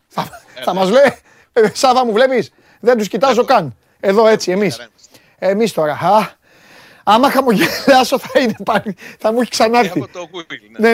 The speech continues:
Speaker 1: ναι, ναι, σε παρακαλώ. Α, αλλιώς δεν θα το, θα το κλείσουμε τώρα. <laughs> Εσύ φταίς. Λοιπόν, τι λάθη έκανε ο, τώρα; Έκανε λάθος τώρα ο, ο, ο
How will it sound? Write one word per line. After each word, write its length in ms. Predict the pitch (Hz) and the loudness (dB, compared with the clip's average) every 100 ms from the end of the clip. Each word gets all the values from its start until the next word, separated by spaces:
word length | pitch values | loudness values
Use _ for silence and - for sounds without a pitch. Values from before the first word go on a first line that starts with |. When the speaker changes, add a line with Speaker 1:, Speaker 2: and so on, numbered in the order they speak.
| 233 | 4
Speaker 1:
ναι, 60 | 220 | 2
ναι, 100 | 208 | 2
σε 140 | 247 | 0
παρακαλώ. 680 | 214 220 202 214 226 139 - _ _ _ | 2 2 2 2 2 0 -8 _ _ _
Α, 100 | - 247 202 | 0 2 2
αλλιώς 280 | 226 262 | 0 2
δεν 140 | 254 247 | 2 0
θα 80 | 202 | 2
το, 240 | 202 247 | 2 0
θα 100 | 240 | 0
το 80 | 214 | -2
κλείσουμε 360 | 285 277 185 | -2 -4 -6
τώρα. 180 | 156 170 | -2 0
<laughs> 80 | 240 277 202 | 2 0 -4
Εσύ 200 | 240 269 | -4 -4
φταίς. 320 | 294 156 117 _ _ _ _ _ _ | -2 -6 -10 _ _ _ _ _ _
Λοιπόν, 460 | 175 185 254 156 - _ _ - | -4 2 2 2 -8 _ _ -2
τι 120 | 269 | 2
λάθη 280 | 320 254 277 | 2 2 0
έκανε 300 | 233 208 180 | 0 0 -2
ο, 160 | 156 | -2
τώρα; 180 | 143 160 | -2 -2
Έκανε 240 | 208 208 | 0 0
λάθος 300 | 170 185 165 | 0 -2 -2
τώρα 260 | 151 175 156 | -2 0 0
ο, 140 | 151 | 0
ο, 180 | 147 151 | -2 -4
ο 80 | 147 | -8